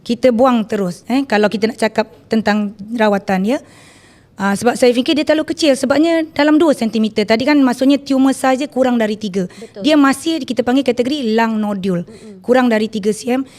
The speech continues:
Speaker 1: Jadi bila kecil, kalau kita biopsi pun kadang-kadang kita mungkin dapat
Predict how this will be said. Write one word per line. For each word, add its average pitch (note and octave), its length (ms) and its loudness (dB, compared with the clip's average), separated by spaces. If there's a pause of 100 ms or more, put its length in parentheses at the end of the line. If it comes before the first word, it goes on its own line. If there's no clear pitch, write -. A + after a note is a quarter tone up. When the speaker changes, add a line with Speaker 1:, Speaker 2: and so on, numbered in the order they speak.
(260)
Speaker 1:
Jadi A#3 160 0
bila D#4 240 0
kecil, C#4 400 0
kalau B3 160 2
kita B3 240 0
biopsi B3 320 0
pun C#4 160 0
kadang-kadang B3+ 320 0
kita B3+ 240 0
mungkin B3 240 4
dapat B3 400 0